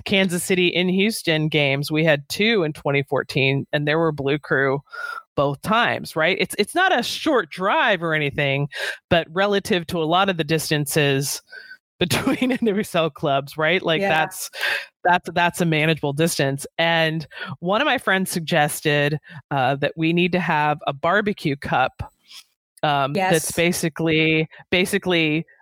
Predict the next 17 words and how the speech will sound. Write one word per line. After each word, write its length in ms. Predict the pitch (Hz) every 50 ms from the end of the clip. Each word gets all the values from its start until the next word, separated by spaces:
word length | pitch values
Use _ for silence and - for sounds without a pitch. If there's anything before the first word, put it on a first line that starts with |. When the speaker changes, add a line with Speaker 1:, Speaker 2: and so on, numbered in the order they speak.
| _ -
Speaker 1:
I 40 | 175
mean, 120 | 180 180
you 100 | 185 196
could 100 | - 233
have 200 | 220 196 185 165 - -
a-, 200 | - 175 170 -
actual 280 | 196 190 - 190 170 165
barbecue 420 | 147 175 160 160 160 - 160 147
tasting, 420 | 151 180 170 165 - 156 139 143
but 160 | 143 - 160 156
it's 160 | 156 147 -
basically 520 | - 185 185 - 196 - 170 165 156 151 -
a 120 | - 156
three-team 800 | - - - 175 175 190 196 196 185 - - 208 185 180 170 175
competition 800 | - - 180 165 160 - 156 - - 185 170 175 - 170 156 151
every 320 | 151 156 151 147 143 139
season 640 | - - - 165 156 156 147 147 135 131 120 135